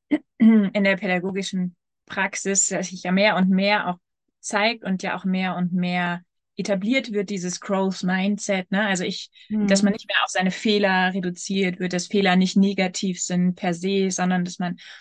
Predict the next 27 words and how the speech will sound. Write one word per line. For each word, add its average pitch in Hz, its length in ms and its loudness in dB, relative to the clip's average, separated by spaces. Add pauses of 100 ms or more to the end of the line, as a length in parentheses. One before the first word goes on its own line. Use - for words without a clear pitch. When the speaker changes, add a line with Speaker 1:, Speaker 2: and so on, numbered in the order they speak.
(240)
Speaker 1:
sagt, - 300 -6
Fehler 196 280 4
sind 185 240 4
Helfer, 196 460 4
die 190 120 0
helfen 196 400 0
dir 185 120 -2
dazu, 180 320 -4
was 190 160 -2
Neues 190 540 -2
zu 196 120 0
erlernen, 190 680 0
so, 180 260 -6
ne? 202 280 -4
Und 180 120 -6
dass 185 140 -6
man 180 140 -2
da 180 200 0 (320)
eine 170 80 -8
ganz 190 240 2
andere 185 300 0
Fehlerkultur 214 920 -2
etabliert, 214 840 -2 (340)
einen 180 120 0
Umgang 208 680 4
mit, 196 380 -2
ähm, 185 640 2